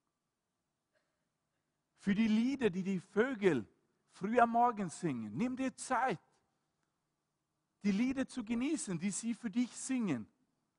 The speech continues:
Amen. Gott hat uns die Schöpfung gegeben. Vergiss es nicht. Das ist der zweite Schlüssel,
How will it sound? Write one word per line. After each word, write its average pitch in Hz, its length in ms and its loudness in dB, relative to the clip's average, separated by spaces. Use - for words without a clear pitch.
Amen. 202 420 0
Gott 269 280 6
hat 247 320 4
uns 285 420 -2
die 190 120 -4
Schöpfung 185 540 -2
gegeben. 101 480 -6
Vergiss 285 440 2
es 180 220 -4
nicht. 117 240 -6
Das 202 160 0
ist 220 160 -8
der 247 100 0
zweite 254 480 2
Schlüssel, 160 640 -2